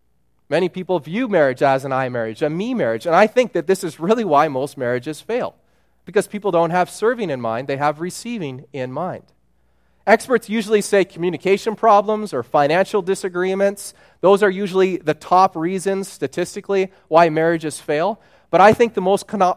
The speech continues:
common denominator in every single marriage problem is the fact that each spouse is so self-centered. I think if you looked at every reason why,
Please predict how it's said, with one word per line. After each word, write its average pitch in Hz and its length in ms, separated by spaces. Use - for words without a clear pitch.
common 202 340
denominator 185 580
in 156 160
every 180 280
single 175 280
marriage 143 400
problem 185 400
is 156 140
the 165 100
fact 165 440
that 151 160
each 180 160
spouse 139 400
is 143 80
so 131 180
self-centered. 131 600
I - 880
think 190 160
if 180 100
you 202 80
looked 196 160
at - 120
every 208 320
reason 196 380
why, 160 260